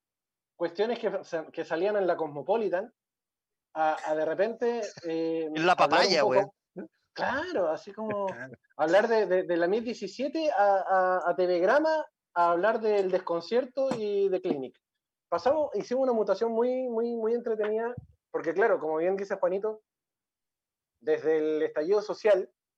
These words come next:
Speaker 1: que nosotros no-, nos vimos obligados también a, a como medio de comunicación y como plataforma de difusión cultural,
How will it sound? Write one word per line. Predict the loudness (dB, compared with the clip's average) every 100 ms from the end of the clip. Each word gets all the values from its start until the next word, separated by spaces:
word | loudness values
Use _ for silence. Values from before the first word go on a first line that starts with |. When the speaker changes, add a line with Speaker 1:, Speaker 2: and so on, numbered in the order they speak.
| _ _ _ _ _ -6
Speaker 1:
que | 0 2 0 -2
nosotros | -6 -4 -2 0 -2 _ -16
no-, | -8 -4 -4
nos | -4 -2
vimos | 0 2
obligados | 0 0 0 2 2 0
también | -4 -4 -4 -2
a, | -2 0
a | -2
como | -2 -4 -2
medio | 2 4 4
de | 2
comunicación | -2 -8 -10 -6 -4 -2 -4
y |
como | -2 -4 -2
plataforma | -4 -4 0 0 0 -2
de |
difusión | -2 -4 -8 -10 -10
cultural, | -10 -2 0 0